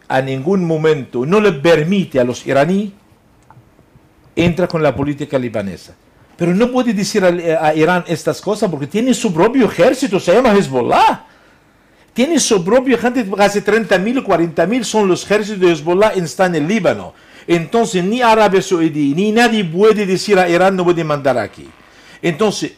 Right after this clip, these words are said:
ves, ya está la guerra sin acabar, sin pausa, está, ahora existe, entre Arabia Saudí y Yemen. Para Arabia Saudí, Yemen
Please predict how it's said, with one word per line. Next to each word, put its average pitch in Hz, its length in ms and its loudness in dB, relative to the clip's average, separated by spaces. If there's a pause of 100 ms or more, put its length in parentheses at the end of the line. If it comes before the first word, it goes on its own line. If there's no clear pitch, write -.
ves, 170 440 -2
ya 247 340 0
está 247 300 0
la 170 120 4
guerra 143 520 -2 (260)
sin 247 540 -2 (220)
acabar, 131 580 -2 (220)
sin - 460 0
pausa, 156 500 0 (360)
está, - 520 -2 (300)
ahora 139 380 4
existe, 110 500 -8 (180)
entre 143 320 0
Arabia 165 380 0
Saudí 120 540 -6 (300)
y 117 100 0
Yemen. 135 440 0 (1200)
Para 110 220 -2
Arabia 139 280 2
Saudí, 143 440 -4
Yemen 127 420 -2